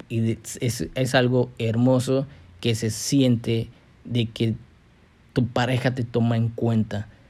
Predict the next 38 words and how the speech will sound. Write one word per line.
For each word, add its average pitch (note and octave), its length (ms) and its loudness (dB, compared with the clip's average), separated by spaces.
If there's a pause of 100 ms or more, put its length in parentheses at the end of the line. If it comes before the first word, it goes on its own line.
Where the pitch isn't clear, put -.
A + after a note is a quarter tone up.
(140)
¿no? A#2 300 0 (400)
Hoy C3+ 240 4
en C3+ 100 6
día, C#3 260 8
si A#2 300 0
te A2+ 140 -2
das B2 180 4
cuenta A#2+ 560 0 (560)
que C3+ 120 4
eso C3 180 2
no B2 160 4
pasa, A#2+ 520 0 (200)
no B2+ 180 0
sucede, A#2 640 -2 (320)
¿no? A2 360 -2 (440)
Y, A#2+ 640 4 (920)
y C3 140 2
yo C3+ 100 8
lo C3 160 4
que A#2+ 160 -2
quiero B2 340 6
es A#2+ 140 2
que B2 160 0
cambiemos B2 680 2
de A2 220 -4
ese, A#2 300 -4
de A#2 160 -4
ese A#2 180 0
tipo A#2 300 -2
de A#2 60 2
mentalidad, G2+ 760 0 (300)
¿estamos? A2+ 500 0 (680)
Eh, C3 160 8
ahora C3+ 120 10
sí C3 180 4
que, C#3 140 4
pues, A#2+ 240 0
bueno, A#2 320 4